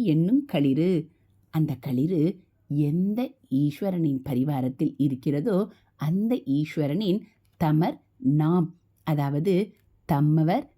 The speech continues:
நாம், அதாவது ஈஸ்வரனே இவர்கள் என்னுடைய மனுஷர்கள் என்று சொல்லிக் கொள்ளும்படியான அடியார் நாங்கள். ஆகவே நாங்கள் ராஜா ஏவி விட்டிருக்கிற இந்த மத களிரானாலும் சரி,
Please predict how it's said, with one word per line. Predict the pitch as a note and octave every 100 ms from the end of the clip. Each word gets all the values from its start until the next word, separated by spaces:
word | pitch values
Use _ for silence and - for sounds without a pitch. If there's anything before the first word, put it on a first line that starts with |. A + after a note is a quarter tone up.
| _
நாம், | G3+ G3+ G3+ F#3+ - _ _ -
அதாவது | D3 C#3 C3+ A3+ F#3 G3+ - _ -
ஈஸ்வரனே | C3+ C#3 C#3 D#3+ D3 C#3+ F#3+ E3+ G#3+ _ -
இவர்கள் | D#3 D#3 E3+ A3+ D4+
என்னுடைய | - D3+ C#3+ D#3 E3+ D3+
மனுஷர்கள் | C3+ D3+ D3+ D#3+ D#3 G3 B3
என்று | F3+ C#3+ -
சொல்லிக் | C#3+ D3 D#3
கொள்ளும்படியான | F3 D3 C3+ C#3 D3 D3 G3+ F3+ A3+ - _ -
அடியார் | G#3 A3 E3 E3+
நாங்கள். | G#3+ G#3+ A3 B3+ - _ -
ஆகவே | D3+ C#3+ - F3 E3 F#3+ - -
நாங்கள் | D3 D3 C3+ C#3+ D#4 F4+ - _ _
ராஜா | - D3+ F3+ G#3+
ஏவி | F#3 C3 F3+ F#3+
விட்டிருக்கிற | D#3 C3 D#3 C#3 G3 G#3 F#3 - - _
இந்த | - C3+ B2+
மத | B2+ C#3 G#3 - -
களிரானாலும் | D3 F3+ G#3 E3+ C#3 E3 G#3+
சரி, | - C#3+